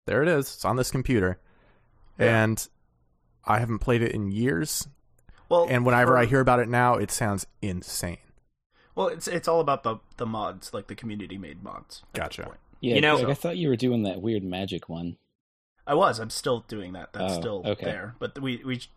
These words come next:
Speaker 2: this new one came out recently, and we wanted to, like, we got a group of four of us together, and we wanted to play it together.
Speaker 4: I just, I just
Speaker 2: Um,
Speaker 4: looked up Minecraft mod, and there's
Speaker 1: Oh,
Speaker 4: nothing.
Speaker 1: no.
Speaker 4: So somebody please get on
Speaker 3: Yeah.
Speaker 4: that.
Speaker 2: Mm.
Speaker 1: Yeah,
Speaker 3: Someone
Speaker 1: jump
Speaker 3: get
Speaker 1: on
Speaker 3: on
Speaker 1: that
Speaker 3: that.
Speaker 1: boat.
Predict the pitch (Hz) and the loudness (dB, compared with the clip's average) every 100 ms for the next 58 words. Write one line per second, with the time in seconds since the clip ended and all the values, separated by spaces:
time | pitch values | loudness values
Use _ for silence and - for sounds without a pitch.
0 | 135 131 - 127 120 117 113 123 113 107 | -8 -6 -4 -4 -2 -2 -4 -6 -6 -6
1 | 104 110 104 104 110 107 107 107 101 98 | -8 -8 -8 -10 -10 -10 -10 -8 -10 -10
2 | - 95 90 - _ _ _ - 107 - | -10 -10 -12 -16 _ _ _ -12 -12 -10
3 | 104 101 104 98 - 95 - 67 95 87 | -10 -10 -12 -14 -12 -14 -12 -10 -8 -8
4 | - - 110 104 98 - - - - - | -12 -12 -10 -10 -10 -14 -20 -20 -20 -10
5 | 104 104 104 101 113 113 - 123 127 - | -8 -6 -6 -6 -6 -8 -6 -8 -8 -12
6 | - 139 139 147 - - _ 127 135 143 | -2 0 0 -2 -6 -10 _ -4 -2 0
7 | 143 135 - 101 104 95 107 117 139 - | 2 2 0 -2 0 4 4 4 0 0
8 | 151 139 143 143 139 139 151 160 - 117 | 2 4 2 -2 0 4 4 2 0 0
9 | 104 98 104 113 143 156 92 - 123 104 | 0 0 0 2 0 -4 -8 -2 0 2
10 | 180 185 117 104 - 156 113 - 117 113 | 2 4 2 0 -2 0 0 4 4 6
11 | 101 110 117 110 107 - 110 98 127 156 | 4 4 4 2 -2 -2 0 0 2 4
12 | 117 101 92 98 90 82 | 4 4 2 2 0 -4